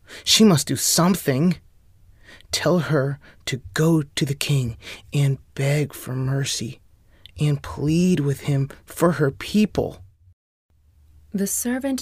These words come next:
Speaker 2: took the paper from Mordecai, carefully rolled it up, and carried it back to Esther.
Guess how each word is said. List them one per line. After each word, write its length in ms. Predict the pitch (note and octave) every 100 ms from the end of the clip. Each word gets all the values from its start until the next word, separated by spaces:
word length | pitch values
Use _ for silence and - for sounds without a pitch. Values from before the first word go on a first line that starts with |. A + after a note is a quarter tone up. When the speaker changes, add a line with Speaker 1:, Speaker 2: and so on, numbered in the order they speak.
| -
Speaker 2:
took 260 | - B3+
the 100 | E4
paper 340 | D#4+ G#3 G3+ G#3
from 200 | B3 A3
Mordecai, 600 | D#3 D#3 D3 D#3 D#3+ D#3+ - - - _ _ - - -
carefully 920 | - F#3+ G3 G#3 A3 A3 - A#3 A3+
rolled 560 | F3 F3+ F3+ G3 G#3+ A#3+
it 80 |
up, 300 | G3+ F3 - - - - - - - -
and 240 | A#3+ A#3
carried 440 | - C4+ C#4+ D4 D4
it 160 | D4
back 280 | G3+ G3+ G3+
to 200 | - -
Esther. 480 | D#3+ - - D#3+